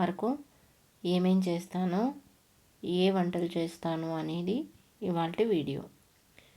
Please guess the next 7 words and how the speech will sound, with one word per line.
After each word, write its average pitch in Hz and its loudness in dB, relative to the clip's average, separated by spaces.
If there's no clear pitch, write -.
ముందుగా 220 4
అయితే 185 0
దోశలోకి 180 -2
నేను 208 -2
చట్నీస్ 185 -4
ప్రిపేర్ 156 -4
చేస్తున్నాను. 170 -4